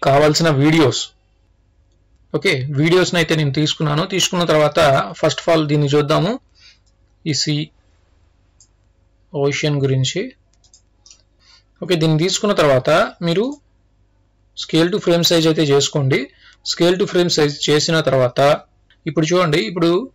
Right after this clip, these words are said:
దీన్ని తీసుకొని ఇక్కడ ఎఫెక్ట్ కన్-, ఎఫెక్ట్స్లోకి వెళ్ళిపోయి ఎఫెక్ట్స్లో వచ్చేసేసి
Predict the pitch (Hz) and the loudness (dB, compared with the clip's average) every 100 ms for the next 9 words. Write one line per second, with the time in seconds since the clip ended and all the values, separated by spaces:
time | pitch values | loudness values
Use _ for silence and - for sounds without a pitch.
0 | _ _ _ _ - 160 160 165 175 202 | _ _ _ _ -4 -2 0 0 -2 0
1 | 147 160 214 180 - 156 139 180 - _ | 0 -2 -4 -6 0 2 2 -2 -8 _
2 | - 151 147 226 - 214 - 185 180 180 | -6 -4 0 -2 0 -6 -2 -2 -2 -4
3 | 165 208 208 220 196 170 151 151 127 175 | -2 -2 -2 -2 0 2 0 0 0 -2
4 | 127 170 - - 202 170 139 131 127 | -4 -2 -2 0 0 0 0 0 0